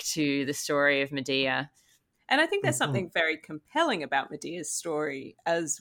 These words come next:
Speaker 2: well, because bound up with it is the whole spectrum of human feeling, from everything from intense attraction and affection and love to, like, the bitterest of human sorrow possible. And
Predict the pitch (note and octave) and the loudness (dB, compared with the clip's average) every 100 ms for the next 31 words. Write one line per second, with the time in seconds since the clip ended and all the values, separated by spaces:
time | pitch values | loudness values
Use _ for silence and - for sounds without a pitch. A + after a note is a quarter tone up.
0 | D#3+ E3+ F#3 D#3 D3+ D#3 - E3+ - F#3+ | -2 4 6 6 2 -4 -6 -6 -2 4
1 | G3+ A3+ F#3+ E3+ F3+ E3 C#3 - - E3 | 4 4 4 2 2 0 0 -2 -2 0
2 | E3 D#3 D#3 - E3 G3 F#3 - F3 - | 0 -2 -2 -4 0 0 -2 0 -2 -2
3 | F3+ D#3+ C#3+ - D3 C#3+ C#3+ - G3 F3 | -10 -8 -10 -4 -2 -2 -6 -4 -2 -2
4 | D3 - D3+ D#3 C#3+ C3+ D3+ - - - | -4 -4 -2 -2 -2 -6 -12 -20 -20 -20
5 | _ _ - F#3 E3+ E3+ - F#3 G3 F#3+ | _ _ 2 6 6 6 2 0 0 -2
6 | E3 - D#3+ D3+ D3 - D3+ D3+ - - | -6 -4 -2 -2 -4 -6 -6 -6 -10 -8
7 | F#3 F3 - - - - - D3 - - | -6 -4 -6 -6 -6 -4 4 4 4 -4
8 | D#3 D3+ C#3+ - - D#3 D3+ D#3 D3 - | -4 -4 -8 -10 -6 -6 -2 -2 -2 -4
9 | D3 D3+ C#3+ D3+ D#3+ C#3+ - - - _ | -4 -4 -2 0 0 -2 -8 -20 -20 _
10 | - E3 D#3 D3+ D#3 - E3+ D#3+ - - | -4 -2 2 0 0 -6 -6 -6 -4 2
11 | F3+ F#3 D3 A2+ - - - D3+ D3 C#3 | 4 4 0 -2 -6 -8 -4 0 2 0
12 | C#3+ - - - D#3 C3 C3+ - C#3 C#3+ | -8 -20 -16 -8 -6 -4 -6 -2 0 0
13 | C#3 C#3+ D3+ - D#3+ C3+ C#3 - - - | -2 -4 -4 -4 -4 -4 -6 -10 -20 -20
14 | - - - E3 E3 D#3 D3+ - | -20 -6 2 4 4 0 -4 -8